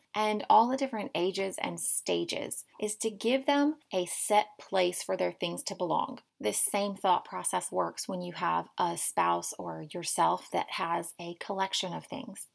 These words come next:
I know a lot of people have craft rooms that end up taking over more than just the craft room.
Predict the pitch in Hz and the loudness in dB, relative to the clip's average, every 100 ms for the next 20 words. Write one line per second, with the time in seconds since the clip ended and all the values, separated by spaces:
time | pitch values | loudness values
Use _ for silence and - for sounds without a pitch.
0 | - 180 180 175 175 180 175 165 165 - | -6 -4 0 2 2 0 0 0 -2 -4
1 | 185 175 175 170 165 - 196 185 - 175 | -4 -2 2 2 2 -2 -2 0 -2 -4
2 | 175 165 160 170 - - 175 - 180 180 | -4 -4 -8 -8 -8 -2 -2 0 0 2
3 | 165 - 196 180 190 175 175 170 160 170 | 0 0 -2 0 -2 -4 -4 -4 -4 -4
4 | 180 190 220 226 226 226 - 254 - 302 | -4 -2 -2 -4 -2 -4 -4 -4 4 6
5 | 349 - 226 220 214 214 214 | 6 2 -2 0 0 2 0